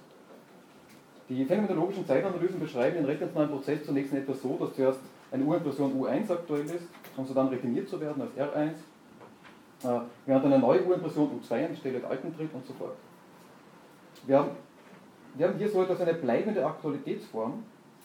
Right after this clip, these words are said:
in der sich der ständige Wechsel der Zeitgegebenheiten abspielt. Jetzt findet, äh, U eins statt, jetzt U zwei R eins, jetzt U drei R zwei R eins Strich und so weiter. Worum es mir nun geht, ist nicht, dass sich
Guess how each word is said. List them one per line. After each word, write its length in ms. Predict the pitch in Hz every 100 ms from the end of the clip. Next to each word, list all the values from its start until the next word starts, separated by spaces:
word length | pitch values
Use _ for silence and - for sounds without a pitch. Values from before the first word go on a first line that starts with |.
| -
in 80 | 135
der 100 | 143
sich 100 | -
der 80 | 147
ständige 380 | 147 185 156 -
Wechsel 260 | - 175
der 80 | 139
Zeitgegebenheiten 640 | 127 131 147 143 139 139
abspielt. 420 | 117 - - 107 -
Jetzt 240 | 156 131 -
findet, 360 | 151 147 143 - - - - 123
äh, 20 |
U 380 | 120 113 113 120
eins 240 | 160 180
statt, 300 | 165 156 156 - -
jetzt 340 | 127 - - -
U 80 | 131
zwei 240 | 123 - 117
R 260 | 110 107
eins, 280 | 117 147 165 -
jetzt 260 | 123 131 - - -
U 80 | 123 117
drei 360 | 117 127 135 131 -
R 160 | 117 120 -
zwei 240 | 113 113 113 - -
R 120 | 113
eins 140 | 113 113
Strich 220 | 120 120 - - - - -
und 120 | 113
so 100 | -
weiter. 260 | - - - - - - - - - -
Worum 160 | 156 160
es 120 | 160
mir 220 | 208 226
nun 180 | 156 131
geht, 220 | 131 -
ist 360 | 151 - - -
nicht, 300 | 233 - -
dass 160 | 143
sich 120 | 147